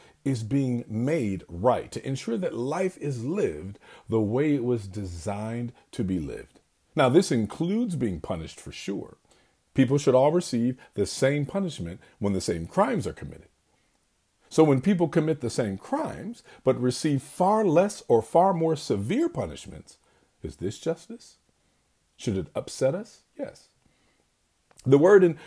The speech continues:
uh, that, that's used in Deuteronomy eighteen when talking about the priests of the tabernacle getting a portion of people's income is a similar word. In this case, mishpat means people getting their due,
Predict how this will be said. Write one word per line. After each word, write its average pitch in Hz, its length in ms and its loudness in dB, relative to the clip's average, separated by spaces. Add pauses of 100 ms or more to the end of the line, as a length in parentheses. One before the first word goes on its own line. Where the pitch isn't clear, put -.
uh, 131 160 4
that, 123 200 0
that's 120 220 -2
used 151 300 -2
in 123 120 0
Deuteronomy 139 520 0
eighteen 117 480 -2
when 90 160 -6
talking 120 300 -4
about 104 160 -4
the - 80 -10
priests - 420 -4
of 90 100 -4
the 82 80 -12
tabernacle 117 800 -4 (160)
getting 104 220 2
a 87 40 -6
portion 120 380 -2
of 98 80 -6
people's 98 320 -6
income 143 440 -6 (540)
is 120 120 0
a 123 80 2
similar 180 380 2
word. 123 180 2
In 107 60 0
this 208 180 -2
case, 127 320 -2 (280)
mishpat 160 520 0
means 123 320 -4
people 175 380 -4
getting 131 480 0
their 104 260 -2
due, 95 500 0